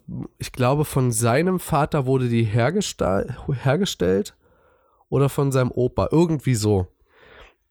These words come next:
Also, ähm, auch dort ist, ist schon eine krasse,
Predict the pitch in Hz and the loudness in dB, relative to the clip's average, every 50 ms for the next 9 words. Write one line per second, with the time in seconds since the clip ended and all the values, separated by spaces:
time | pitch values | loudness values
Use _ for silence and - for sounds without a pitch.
0 | _ _ _ - 107 107 117 113 110 107 101 101 - - 104 104 104 104 98 - | _ _ _ -6 -4 -2 0 2 2 2 0 0 -2 0 0 0 2 0 0 -2
1 | - 120 123 - - 151 143 135 120 - 110 - - - - 120 - 123 113 - | -2 -2 -2 0 2 2 2 2 2 0 -2 -2 -2 -4 -4 -4 -2 -2 0 2
2 | - 143 127 127 120 - - - 135 151 - - 196 175 170 165 151 139 135 | 2 2 2 2 0 -2 -2 -2 -2 0 0 0 0 2 2 0 0 -2 -4